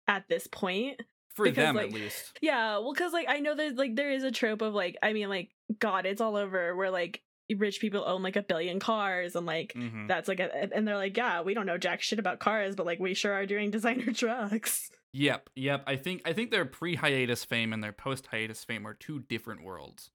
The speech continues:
Speaker 1: Oh, definitely.
Speaker 2: Fucking give me a thesis about comparing this song and this video to, like, the video for Uma Thurman, uh, which Caitlin hasn't seen, but, like, that, and that video is tongue-in-cheek, but, like,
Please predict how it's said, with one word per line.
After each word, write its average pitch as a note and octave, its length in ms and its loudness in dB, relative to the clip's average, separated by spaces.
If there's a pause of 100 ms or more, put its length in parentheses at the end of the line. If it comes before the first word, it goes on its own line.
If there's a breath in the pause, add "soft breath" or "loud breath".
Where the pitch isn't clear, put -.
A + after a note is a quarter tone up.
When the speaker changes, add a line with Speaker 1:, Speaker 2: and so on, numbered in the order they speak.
(140)
Speaker 1:
Oh, F#3+ 180 0
definitely. - 640 -6 (380)
Speaker 2:
Fucking D3 600 -2
give D#3 120 -2
me F3+ 120 0
a C#3 60 2
thesis C3+ 520 -6
about A2+ 340 0
comparing B2 540 0
this A#2 160 0
song B2+ 300 2
and A#2 80 0
this A#2 120 -2
video A#2 420 0
to, A#2 120 -8
like, G#2+ 160 -4
the A#2 80 -6
video A2 340 -2
for - 180 -10
Uma A2 200 -8
Thurman, F#2+ 480 -12 (340)
uh, G2+ 380 -2 (140)
which A#2 480 -4
Caitlin B2 260 0
hasn't A#2+ 260 -2
seen, A2 320 -2
but, G2 180 -4
like, G#2+ 320 -6 (280)
that, - 160 6
and B3+ 80 6
that C#4 160 4
video F#3+ 240 6
is C3 80 0
tongue-in-cheek, B2+ 640 0
but, A#2 140 -2
like, G#2+ 280 -2